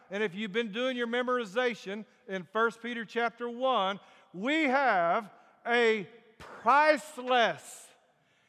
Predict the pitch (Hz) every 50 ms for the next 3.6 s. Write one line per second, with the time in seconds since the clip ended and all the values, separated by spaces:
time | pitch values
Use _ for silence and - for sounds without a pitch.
0 | _ _ _ - 220 226 233 226 214 180 160 214 240 247 247 240 226 202 - -
1 | 190 196 175 139 107 - - - - - - - _ _ _ _ _ _ _ _
2 | _ _ _ _ _ - 143 160 190 202 202 196 190 185 170 143 160 165 156 156
3 | 147 139 127 98 92 - - - - - - -